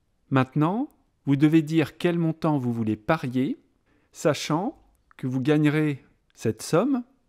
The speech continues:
si la somme des deux prochains dés qui seront lancés sera entre ces deux valeurs-là, c'est-à-dire entre cinq et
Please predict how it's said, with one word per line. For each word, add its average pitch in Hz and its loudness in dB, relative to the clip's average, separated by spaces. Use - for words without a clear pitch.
si 180 -6
la 127 -2
somme 160 0
des 120 0
deux 143 0
prochains 147 -2
dés 135 -2
qui 117 -10
seront 113 -6
lancés 147 -6
sera 139 -2
entre 143 -2
ces - -2
deux 131 2
valeurs-là, 165 -2
c'est-à-dire 113 -6
entre 113 -4
cinq 165 -6
et 185 0